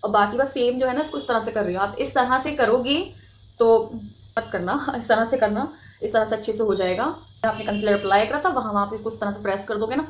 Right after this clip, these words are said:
तो powder अच्छे से press हो जाएगा and उसके बाद आपको dust off करना नहीं है क्योंकि आपने इतना सारा powder apply करा नहीं है कि आपको dust off करने की नीड हो। Eyebrows fill करने के लिए मैं यहाँ पे यूज़ कर रही हूँ ये Sherry की आईब्रो pencil, काफ़ी ज़्यादा अच्छी है, brown है, बहुत ही ज़्यादा easily काम हो जाता है इससे, इसलिए मैंने लिया है। बहुत time से मैंने उसे यूज़ भी नहीं करा था,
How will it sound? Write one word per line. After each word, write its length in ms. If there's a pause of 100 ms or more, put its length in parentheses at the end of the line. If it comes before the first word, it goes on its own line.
(240)
तो 60
powder 240
अच्छे 140
से 120
press 260
हो 60
जाएगा 340
and 180
उसके 100
बाद 120
आपको 200
dust 220
off 180
करना 220
नहीं 80
है 40
क्योंकि 160
आपने 140
इतना 280
सारा 200
powder 260
apply 320
करा 220
नहीं 180
है 60 (340)
कि 80
आपको 120
dust 200
off 160
करने 180
की 100
नीड 220
हो। 80 (420)
Eyebrows 240
fill 180
करने 180
के 60
लिए 80
मैं 60
यहाँ 140
पे 60
यूज़ 280
कर 80
रही 100
हूँ 100
ये 180
Sherry 400
की 140
आईब्रो 280
pencil, 500 (440)
काफ़ी 240
ज़्यादा 160
अच्छी 260
है, 180
brown 340
है, 200
बहुत 300
ही 60
ज़्यादा 300
easily 400
काम 160
हो 60
जाता 180
है 80
इससे, 140
इसलिए 240
मैंने 160
लिया 180
है। 260
बहुत 180
time 160
से 80
मैंने 120
उसे 120
यूज़ 220
भी 120
नहीं 120
करा 160
था, 140